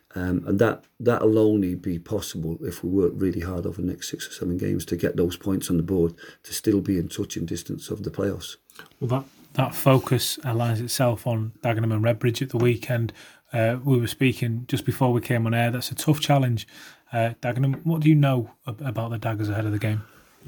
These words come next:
Speaker 1: Um, well, a very experienced manager, a good footballing side. Um, I think in the, in the lead up to the previous game,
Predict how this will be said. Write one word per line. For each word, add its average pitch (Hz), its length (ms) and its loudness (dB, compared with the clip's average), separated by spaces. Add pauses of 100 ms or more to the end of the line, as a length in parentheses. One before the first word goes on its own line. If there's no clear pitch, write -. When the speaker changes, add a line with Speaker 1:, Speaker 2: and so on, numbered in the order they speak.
(120)
Speaker 1:
Um, 233 380 0 (420)
well, 185 180 6
a - 380 -6 (520)
very 110 380 4
experienced 95 520 -2
manager, 107 520 0 (480)
a - 60 -20
good 127 180 0
footballing 101 540 2
side. 101 460 -4 (480)
Um, 104 320 0
I 107 60 -2
think 139 340 2
in 113 120 2
the, 107 140 4 (220)
in 110 140 0
the 101 80 2
lead 113 320 4
up - 180 0
to - 160 -8
the 101 60 -2
previous 117 640 0
game, - 420 -8